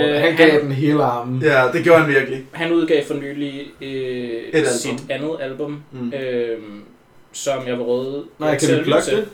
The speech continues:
Speaker 2: Kan vi plukke det?
Speaker 1: Kalorifikus på Spotify.
Speaker 3: Ja, Kalorifikus på Spotify.
Speaker 1: Ja.
Speaker 3: Og
Speaker 2: Det
Speaker 3: det
Speaker 2: staves, som I ville forestille jer, man
Speaker 3: Ja.
Speaker 2: staver kalorifikus, bortset
Speaker 3: Ja.
Speaker 2: fra, jeg tror, det er med C.
Speaker 3: Det, det er med
Speaker 1: Ja.
Speaker 3: k-, det er ligesom kalorie.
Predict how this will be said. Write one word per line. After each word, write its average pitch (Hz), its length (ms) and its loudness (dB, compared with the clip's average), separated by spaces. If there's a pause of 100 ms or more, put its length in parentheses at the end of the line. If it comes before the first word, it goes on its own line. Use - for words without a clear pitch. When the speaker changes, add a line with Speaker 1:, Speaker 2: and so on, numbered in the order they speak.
(120)
Speaker 2:
Kan 143 80 -8
vi 143 60 -2
plukke - 0 -
det? - 60 -8
Speaker 1:
Kalorifikus 180 760 0
på 147 100 -2
Spotify. 143 300 0
Speaker 3:
Ja, 143 60 -2
Kalorifikus 151 640 -4
på 131 140 -10
Spotify. 120 360 -8
Speaker 1:
Ja. 117 140 -6 (300)
Speaker 3:
Og 139 80 -6
Speaker 2:
Det - 20 -2
Speaker 3:
det 160 80 0
Speaker 2:
staves, 180 320 8
som 156 340 2
I - 60 6
ville 139 200 0
forestille 135 420 0
jer, 117 100 0
man 117 100 -2
Speaker 3:
Ja. 156 100 6
Speaker 2:
staver 127 200 4
kalorifikus, 127 680 -2
bortset 127 280 0
Speaker 3:
Ja. - 60 -2
Speaker 2:
fra, 135 80 2
jeg 131 100 2
tror, 139 120 -2
det 127 60 0
er 127 40 -2
med 123 60 -4
C. 123 400 -8 (240)
Speaker 3:
Det, 160 200 4 (140)
det 160 80 0
er 151 40 0
med 147 80 -2
Speaker 1:
Ja. - 60 -6
Speaker 3:
k-, 156 220 -8
det 170 80 2
er 165 40 0
ligesom 165 300 -4
kalorie. 143 500 -2